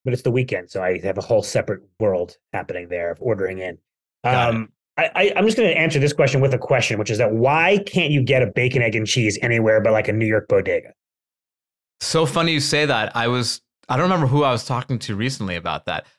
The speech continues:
Speaker 2: but it is true. There, the bacon, egg, and cheese in a New York bodega is so satisfying when you are hungover. I might join you on that. I might join you and say that's probably my favorite as well. Um, but
Speaker 1: Why
Speaker 2: no
Speaker 1: can't
Speaker 2: one
Speaker 1: it be
Speaker 2: ma-
Speaker 1: made here?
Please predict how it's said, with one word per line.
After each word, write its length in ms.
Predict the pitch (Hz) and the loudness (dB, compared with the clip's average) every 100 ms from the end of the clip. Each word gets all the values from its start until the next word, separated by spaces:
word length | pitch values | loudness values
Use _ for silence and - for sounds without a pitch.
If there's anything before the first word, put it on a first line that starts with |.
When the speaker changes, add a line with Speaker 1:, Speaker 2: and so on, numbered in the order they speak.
| _ | _
Speaker 2:
but 140 | - 135 | 0 2
it 80 | 151 | 2
is 160 | 147 | 0
true. 340 | - - 175 120 | -2 -2 0 0
There, 480 | 95 120 123 123 - | 0 0 2 0 -2
the 140 | - 120 | -6 -4
bacon, 340 | 104 127 151 | -2 -2 0
egg, 140 | 170 160 | 0 0
and 80 | |
cheese 520 | 139 - 131 95 90 - | -2 -2 -2 -2 -6 -8
in 120 | 107 | -4
a 60 | |
New 100 | 104 | -2
York 160 | 117 117 | -2 -2
bodega 640 | 110 104 110 95 85 95 _ _ _ _ _ _ | -4 -2 -2 -2 -4 -6 _ _ _ _ _ _
is 200 | 127 127 | -2 -2
so 760 | - - 143 143 165 175 185 170 _ _ _ _ _ _ _ _ | 0 -2 2 2 4 2 0 -4 _ _ _ _ _ _ _ _
satisfying 1080 | - - 147 170 151 - 104 92 90 90 98 | -6 -2 0 0 -2 -2 -4 -2 -4 -6 -8
when 160 | 101 110 | -4 -2
you 140 | 113 | 0
are 80 | 117 | 0
hungover. 720 | 120 113 104 87 78 73 127 _ _ _ _ _ | 0 0 -2 -2 -6 -8 -8 _ _ _ _ _
I 100 | - | -4
might 240 | 262 427 - | -2 -2 -2
join 280 | 139 160 214 | 0 2 2
you 80 | 104 | 0
on 160 | 82 | -4
that. 180 | 82 76 - | -6 -8 -6
I 80 | 170 | -2
might 160 | 285 | -2
join 240 | 202 151 165 | 0 0 0
you 80 | |
and 80 | 156 | 0
say 120 | 143 | 0
that's 180 | 143 139 | -2 -2
probably 320 | - 139 135 | -2 0 0
my 160 | 123 120 | 0 -2
favorite 380 | - 123 113 107 | -2 -2 -2 -4
as 120 | 92 | -6
well. 400 | 110 107 87 - _ _ _ _ - | -6 -4 -6 -10 _ _ _ _ -6
Um, 460 | 110 107 107 107 - _ - | -2 -2 -2 -4 -8 _ 2
but 120 | 143 | 4
Speaker 1:
Why 80 | 151 | 6
Speaker 2:
no 40 | |
Speaker 1:
can't 60 | 156 | 6
Speaker 2:
one 100 | 214 | 4
Speaker 1:
it 40 | 240 | 4
be 80 | 208 | 4
Speaker 2:
ma- 40 | |
Speaker 1:
made 240 | 175 202 214 | 6 6 4
here? 420 | 170 254 - - | 4 4 2 -4